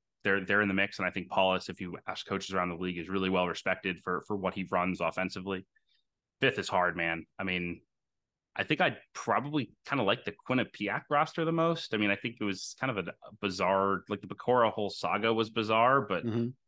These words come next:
Speaker 1: when you come out of it with, like, the athleticism that they have, especially up front with, like, Springs and Otieno and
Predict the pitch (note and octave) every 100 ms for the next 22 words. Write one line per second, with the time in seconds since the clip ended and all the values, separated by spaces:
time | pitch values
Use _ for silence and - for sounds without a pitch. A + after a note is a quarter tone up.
0 | _ - A2 G#2+ A2 G2 G#2 A2+ G#2 G#2
1 | G2 - - G#2 - G#2+ - F#2 G2 G#2+
2 | G2+ G2+ F#2 G2+ G2 G2 G2+ G2 G2+ _
3 | G2+ - G#2+ - F2+ - G#2+ F#2+ G2+ F2+
4 | F2+ - F#2+ F2+ _ _ - _ - -
5 | A2 G2+ G2 F#2+ G2 G2 - G#2+ G2 G2
6 | G2 G2 F#2+ F2 E2+ E2+